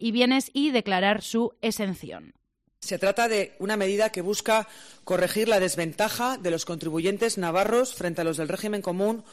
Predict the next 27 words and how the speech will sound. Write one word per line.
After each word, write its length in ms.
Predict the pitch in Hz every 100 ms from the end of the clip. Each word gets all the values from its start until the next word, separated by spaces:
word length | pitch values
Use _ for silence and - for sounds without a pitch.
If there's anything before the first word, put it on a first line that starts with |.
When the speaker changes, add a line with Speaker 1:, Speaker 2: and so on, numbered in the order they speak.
| -
Speaker 2:
o 120 | 180
los 120 | 220
del 160 | 220 208
País 220 | 190 175
Vasco 260 | 196 202 226
en 80 |
lo 80 | 190
relativo 580 | 170 160 151 208 226 247
a 80 | 180
los 240 | 165 151 139
bienes 640 | 208 233 254 262 - - -
y 140 | 175
derechos 720 | 165 160 185 - 202 208 - -
afectos 640 | 170 170 214 208 240 240 -
a 80 | 170
actividades 560 | 165 180 165 175 196
económicas, 720 | 190 175 196 220 208 220 233 -
así 240 | 165 - 202
como 240 | 202 170
la 180 | 156 151
participación 800 | 160 165 156 170 165 180 202 196
en 60 |
entidades 500 | 165 151 165 185 196
que 100 | 170
cumplen 300 | 151 180 196
determinados 500 | 190 160 156 165 185
requisitos. 800 | 180 165 156 - 175 139 131 -